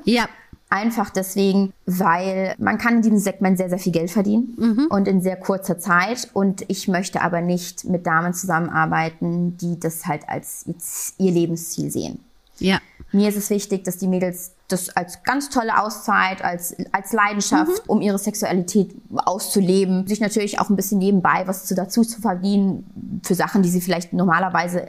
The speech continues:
Speaker 2: als Studentin oder am Anfang ihrer Karriere sich nicht finanzieren können.
Speaker 1: Ja.
Speaker 2: Aber langfristig gesehen ist es einfach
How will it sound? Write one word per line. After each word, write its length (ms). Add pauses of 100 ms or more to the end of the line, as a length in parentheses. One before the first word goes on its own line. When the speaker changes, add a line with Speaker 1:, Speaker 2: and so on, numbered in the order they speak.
Speaker 2:
als 220
Studentin 480
oder 480
am 120
Anfang 340
ihrer 180
Karriere 360
sich 200
nicht 300 (100)
finanzieren 600
können. 480
Speaker 1:
Ja. 300 (220)
Speaker 2:
Aber 220
langfristig 560
gesehen 460
ist 140
es 140
einfach 520